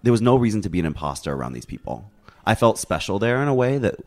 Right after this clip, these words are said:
as soon as I learned how big the world was outside of that place,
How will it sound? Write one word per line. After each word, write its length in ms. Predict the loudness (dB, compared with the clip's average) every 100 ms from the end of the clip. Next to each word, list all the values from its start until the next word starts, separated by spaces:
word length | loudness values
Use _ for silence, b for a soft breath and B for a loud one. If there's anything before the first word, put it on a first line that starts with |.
| B B
as 100 | -4
soon 220 | 0 4 4
as 100 | 4
I 80 |
learned 300 | 2 2 0
how 120 | -2 -4
big 200 | -4 -4
the 80 |
world 340 | -4 -4 -4 -4
was 260 | -6 -8
outside 440 | -8 -8 -6 -6 -6
of 40 |
that 200 | -6 -8
place, 280 | -8 -10 -10